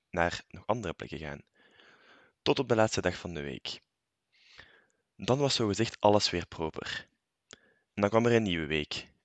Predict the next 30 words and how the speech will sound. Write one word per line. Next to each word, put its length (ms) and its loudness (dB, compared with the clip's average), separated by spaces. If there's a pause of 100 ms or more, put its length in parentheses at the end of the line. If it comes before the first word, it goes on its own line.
En 160 2
ja, 340 0 (180)
je 120 -6
kan 140 0
het 120 -2
al 100 4
raden. 420 -4 (540)
Weer 320 4
starten 520 0
op 120 -8
dezelfde 320 -2
plek 360 -4
waar 120 -6
je 100 -6
vorige 320 -4
keer 260 -6
wa-, 160 -12 (140)
vorige 300 -8
week 200 -8
was. 360 -8 (420)
Want 200 -2
jawel, 400 0 (380)
daar 260 8
lag 120 6
die 140 -4
berg 260 -2
afval 420 -2
toch 200 -8
wel 100 -4
opnieuw. 400 -12